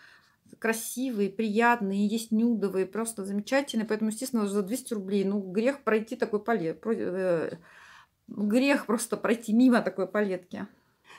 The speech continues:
Сразу хочу сказать, что, конечно, это недорогая палетка, поэтому не надо от нее ожидать какой-то там чего-то такого прям супер экстраординарного.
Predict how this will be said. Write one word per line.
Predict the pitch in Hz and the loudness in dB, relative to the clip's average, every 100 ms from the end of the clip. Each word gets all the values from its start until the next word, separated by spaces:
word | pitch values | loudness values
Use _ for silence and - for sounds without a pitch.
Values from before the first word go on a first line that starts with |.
| - | 0
Сразу | 262 285 254 | 6 6 6
хочу | 247 240 | 0 -2
сказать, | 226 262 254 226 | -2 4 4 4
что, | - 262 247 202 | 2 2 2 2
конечно, | 196 254 285 277 240 | 2 2 2 2 0
это | 233 | 4
недорогая | 240 220 208 190 185 | 4 4 2 0 -2
палетка, | 220 233 233 214 | 0 -2 -2 -6
поэтому | 214 226 | -4 0
не | 247 | 4
надо | 262 220 | 4 2
от | 208 | 0
нее | 214 196 | -2 -2
ожидать | 208 202 190 | -2 -2 -4
какой-то | - 208 214 185 | -4 -4 -4 -4
там | 202 180 147 - | -6 -6 -6 -6
чего-то | - 233 214 | -6 -2 -2
такого | 208 214 - 202 190 | -2 -6 -4 -2 -2
прям | 196 185 175 - | -4 -6 -6 -6
супер | - - 247 220 214 185 | -6 -4 -4 -2 0 2
экстраординарного. | 175 214 214 196 196 190 214 277 339 311 285 | 0 -2 -4 -4 -4 -2 2 2 2 0 -2